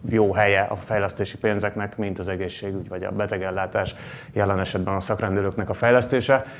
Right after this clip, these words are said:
Úgyhogy, ö, elég kemény indulatok vannak ezzel kapcsolatban, és én hétről hétre Varga Mihályhoz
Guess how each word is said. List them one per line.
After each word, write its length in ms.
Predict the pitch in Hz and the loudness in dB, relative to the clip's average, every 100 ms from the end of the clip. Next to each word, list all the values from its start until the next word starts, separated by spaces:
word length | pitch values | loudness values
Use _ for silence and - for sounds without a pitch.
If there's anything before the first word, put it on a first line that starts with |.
| - | -4
Úgyhogy, 380 | - 120 131 127 | 4 6 8 12
ö, 280 | 131 131 131 131 110 - | 12 12 10 6 0 2
elég 560 | 120 143 123 110 98 - - 127 - | 6 8 8 6 2 -10 -12 -12 4
kemény 360 | 127 110 101 | 4 6 4
indulatok 500 | 107 107 101 98 107 | 4 4 4 2 0
vannak 440 | 117 107 98 - - - | 0 2 0 -2 -12 -4
ezzel 320 | 117 104 98 | -2 0 0
kapcsolatban, 520 | 98 147 - 175 175 | 2 0 4 4 4
és 160 | 175 - | 2 2
én 220 | 175 180 | 2 2
hétről 360 | 151 135 - 98 | 2 0 2 4
hétre 580 | 127 123 127 127 127 - - - - - - | 4 4 6 6 6 -2 -16 -18 -20 -14 2
Varga 280 | 104 87 92 | 2 4 0
Mihályhoz 600 | 98 95 95 98 98 | -2 0 0 2 4